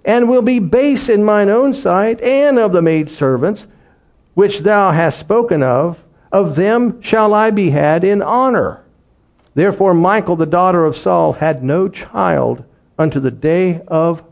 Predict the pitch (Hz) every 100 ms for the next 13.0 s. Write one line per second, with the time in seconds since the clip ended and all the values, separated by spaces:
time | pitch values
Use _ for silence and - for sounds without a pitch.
0 | _ 151 151 147 147 _ _ _ - 123
1 | 92 - _ _ _ _ _ _ _ _
2 | - 185 180 175 262 - 240 214 185 -
3 | _ _ _ _ _ _ _ _ _ _
4 | 165 180 170 160 143 185 175 185 143 -
5 | _ _ - 139 190 214 170 180 196 190
6 | 185 143 151 180 190 - 175 156 165 196
7 | 190 175 180 196 135 180 202 185 190 196
8 | - 185 185 185 - _ _ 156 185 -
9 | 180 185 185 - 196 196 175 185 185 -
10 | 160 131 180 220 233 220 - - 185 180
11 | 185 175 147 185 175 156 185 165 135 135
12 | 226 226 202 - 220 - 220 202 170